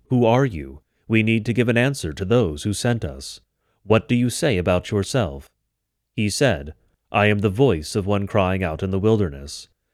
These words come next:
'Make straight the way of the Lord,' as the prophet Isaiah said." Now they had been sent from the Pharisees. They asked him,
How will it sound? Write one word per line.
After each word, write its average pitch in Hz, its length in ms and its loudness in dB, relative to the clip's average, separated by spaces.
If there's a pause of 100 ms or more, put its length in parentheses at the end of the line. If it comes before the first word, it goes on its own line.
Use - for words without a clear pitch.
(180)
'Make 107 220 4
straight - 380 0
the 110 100 2
way 110 260 4
of 82 120 -6
the 98 100 0
Lord,' 85 520 0
as 104 200 -2
the 104 100 2
prophet 104 380 2
Isaiah 107 500 2
said." 76 500 -4 (760)
Now 101 220 6
they 101 140 4
had 101 140 2
been 104 160 0
sent 98 320 -6
from 98 120 -8
the 95 80 -2
Pharisees. 95 720 -2 (380)
They 107 160 6
asked 117 300 2
him, 69 280 -12